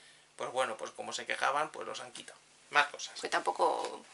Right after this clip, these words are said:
Speaker 2: tenían por qué salir, eso no significa que no haya, sino que no salen.
Speaker 1: Claro.
Speaker 2: La cosa que eso, que es la guerra y están formados los animalitos sobrevivientes, han montado la resistencia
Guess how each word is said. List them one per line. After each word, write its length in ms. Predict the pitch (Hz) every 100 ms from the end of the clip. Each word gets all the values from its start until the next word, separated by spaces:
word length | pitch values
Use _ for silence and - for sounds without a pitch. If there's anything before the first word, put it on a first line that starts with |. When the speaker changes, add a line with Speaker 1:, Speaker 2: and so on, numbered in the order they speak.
| -
Speaker 2:
tenían 260 | - -
por 120 | - -
qué 80 | -
salir, 220 | - 196
eso 180 | 185 151
no 100 | 156
significa 480 | 185 180 170 170
que 80 | 147
no 100 | 123
haya, 160 | 185 -
sino 180 | - 127
que 120 | 110
no 100 | -
salen. 240 | - 143 214 - - - -
Speaker 1:
Claro. 200 | - - - - - _ - - - - -
Speaker 2:
La 160 | 170 151
cosa 240 | 151 135 -
que 60 |
eso, 140 | 143 -
que 120 | 139
es 60 |
la 120 | 143 156
guerra 380 | 180 190 233
y 260 | 240 175 156
están 460 | 98 - 139 143 156
formados 460 | 156 156 151 180
los 440 | 190 160 135 120 -
animalitos 640 | 139 135 139 - 165 160 165
sobrevivientes, 600 | 165 170 175 196 202 220
han 100 | 202
montado 320 | 151 165 190
la 80 | 190
resistencia 600 | 151 - 55 - 98